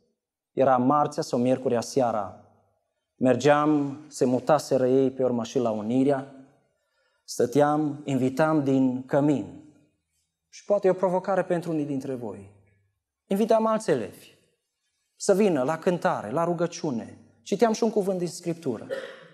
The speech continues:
Terminam pe la unsprezece seara, târziu. Îmi luam chitara în spate, Biblia în ghiozdan și de pe Paris o luam spre Mănășturi, mă mutasem între timp. Ce student ați văzut cu bani de taxi?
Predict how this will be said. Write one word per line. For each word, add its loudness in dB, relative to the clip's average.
Terminam 6
pe 0
la 4
unsprezece -2
seara, -4
târziu. 0
Îmi -4
luam 6
chitara 2
în -4
spate, 0
Biblia 2
în -2
ghiozdan 0
și -4
de 4
pe 4
Paris 0
o -2
luam 2
spre -2
Mănășturi, -2
mă 0
mutasem 0
între -4
timp. -12
Ce 4
student 2
ați -2
văzut -2
cu -6
bani -4
de -8
taxi? -12